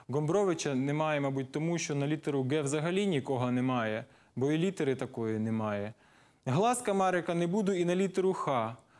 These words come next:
а воячика на літеру К. А що вже казати про Бурсу, Ружевича та інших неблагонадійних? З євреями ще гірше, ніж із поляками.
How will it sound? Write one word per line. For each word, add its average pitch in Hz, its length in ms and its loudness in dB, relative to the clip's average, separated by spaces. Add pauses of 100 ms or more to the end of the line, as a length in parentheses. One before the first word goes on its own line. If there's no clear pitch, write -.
(140)
а 131 80 -2
воячика 147 720 0
на 135 140 0
літеру 165 380 0
К. 117 420 0 (680)
А 123 80 -2
що 226 140 2
вже 202 140 0
казати 160 340 -2
про 131 200 0
Бурсу, 160 440 0
Ружевича 143 560 0
та 131 140 -4
інших 151 440 -4
неблагонадійних? 131 1040 -2 (120)
З 117 160 -4
євреями 190 520 2
ще 202 180 -2
гірше, 196 360 -2
ніж 190 200 -2
із 185 140 -2
поляками. 165 680 -2